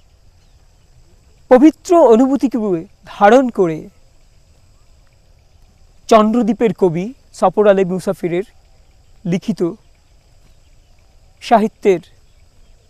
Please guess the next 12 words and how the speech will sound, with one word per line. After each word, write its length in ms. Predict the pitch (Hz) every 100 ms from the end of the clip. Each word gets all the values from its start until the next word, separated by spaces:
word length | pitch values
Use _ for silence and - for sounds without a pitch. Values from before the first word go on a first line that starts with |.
| _ - -
বাংলা 340 | 185 190 208 -
কবিতার 520 | 185 202 208 170 160 190 _ _ _ _ _ _ _ _ _ _ _ _
কিছু 300 | 262 - 269 285 _ _ _ _
সরল 680 | - - 214 233 262 254 208 - _ _ _ _ _ _ -
সৌরভ 520 | - 202 208 214 180
মাখা 340 | 185 196 -
পলির 420 | 196 185 180 170 156 _ _
হৃদয় 400 | 185 180 170 175
তৃষ্ণার্থ 760 | 160 170 - - 165 - - 165 196 _ _ _ _ _ _ _ _ _ _ _ _ _ _ _ _ _ _ _ _ _ _ _
পংক্তি 600 | 233 247 285 - 196 160 180 _ _ _ _ _ _ _ _ _ _ _ -
সকলের 480 | - 208 214 208
উদ্দেশ্যে 760 | 196 160 156 - - 185 165